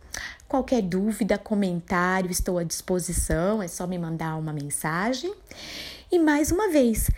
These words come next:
se conhecerem alguém que vocês acham que pode se beneficiar com as informações, com os temas abordados aqui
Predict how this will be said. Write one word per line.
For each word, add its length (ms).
se 160
conhecerem 640
alguém 460
que 120
vocês 440
acham 340
que 120
pode 360
se 160
beneficiar 800
com 100
as 100
informações, 920
com 180
os 140
temas 340
abordados 800
aqui 400